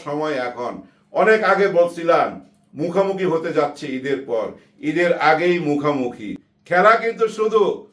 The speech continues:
ওই আওয়ামী লীগ নিষিদ্ধ হবে কি হবে না এর মধ্যে সীমাবদ্ধ নাই, এর মধ্যে জড়ায় গেছে সেনা প্রধান, হ্যাঁ, জনাব ওয়াকার সাহেবও জড়ায় গেছেন। ওয়াকার সাহেব ওই যে একটা বক্তব্য রাখছিলেন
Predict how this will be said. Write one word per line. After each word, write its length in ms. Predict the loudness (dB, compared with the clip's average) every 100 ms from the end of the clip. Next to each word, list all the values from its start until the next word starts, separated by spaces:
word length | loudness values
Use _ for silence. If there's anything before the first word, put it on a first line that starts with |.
| _
ওই 240 | -6 -6 -2
আওয়ামী 280 | -4 -4
লীগ 240 | -6 -8 -8
নিষিদ্ধ 460 | -12 -12 -16 -4
হবে 420 | -2 0 0 4 2
কি 200 | 2 -8
হবে 300 | -6 -6 -6
না 140 | -8
এর 220 | -8 -10
মধ্যে 320 | -8 -8 -6 -6
সীমাবদ্ধ 520 | -6 -10 -10 -10 -12
নাই, 340 | -12 -12 -14 -18 _ _
এর 220 | -4 -4 -4
মধ্যে 280 | -6 -4
জড়ায় 500 | -6 -2 0 2 0
গেছে 260 | -2 -6 -10
সেনা 320 | -8 -6 -4
প্রধান, 460 | -4 -6 -6 -8 -6
হ্যাঁ, 380 | -2 -2 -2 -8 -16
জনাব 480 | -2 2 6 4 2 0
ওয়াকার 400 | 4 4 2 -2
সাহেবও 440 | -2 -2 0 0
জড়ায় 500 | 0 0 2 0 -2
গেছেন। 340 | -8 -10 -12 -12 -20 _ _
ওয়াকার 340 | 0 0 2 0
সাহেব 280 | 2 2 0 -4
ওই 140 | -4
যে 100 | 0
একটা 800 | 0 0 -4 0 2 4 4 2 -4
বক্তব্য 460 | -4 -4 -4 -6 0
রাখছিলেন 760 | 0 0 -2 -6 0 0 0